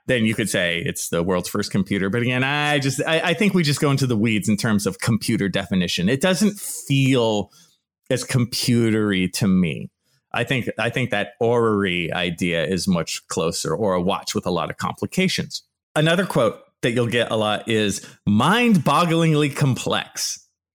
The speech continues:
Not really. You know, and I don't wanna throw the ancient Greeks under the bus. This is a very, very cool, very, very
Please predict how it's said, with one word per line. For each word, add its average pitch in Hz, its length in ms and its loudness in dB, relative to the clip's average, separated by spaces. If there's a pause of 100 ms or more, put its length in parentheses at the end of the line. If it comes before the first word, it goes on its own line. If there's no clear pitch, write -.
(300)
Not 107 260 0
really. 67 440 -4 (1000)
You 143 120 4
know, 131 280 2
and 156 180 2
I 151 120 2
don't 214 200 0
wanna 202 200 2
throw 165 240 2
the 147 100 0
ancient 123 240 -2
Greeks 117 220 -2
under 120 180 2
the 101 100 0
bus. 180 320 0
This 156 380 -2
is 180 280 2
a 113 80 2
very, 110 420 0
very 107 260 0
cool, 104 500 -2 (400)
very, 160 300 2
very 113 560 -2